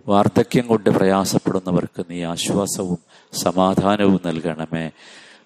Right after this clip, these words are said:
അർഹമുർ റഹീമായ റബ്ബേ, മാരകമായ രോഗങ്ങളിൽ നിന്ന് ഞങ്ങളെയും ഈ ഭൂമിയെയും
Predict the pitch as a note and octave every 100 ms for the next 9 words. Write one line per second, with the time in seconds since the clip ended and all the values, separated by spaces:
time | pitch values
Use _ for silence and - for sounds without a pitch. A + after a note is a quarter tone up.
0 | - - A#2+ A#2 A2 A2 A#2+ A#2 G#2 G2+
1 | G2 G2+ F#2+ G2 A2 G#2+ A2 G#2+ G#2+ G2
2 | F#2+ F#2+ G#2 G2+ G2 F#2+ F#2 F2+ F#2 G2
3 | G2 F2 - _ - - - _ _ -
4 | F#2+ F2 F2+ G2 A#2+ B2+ A#2 G2+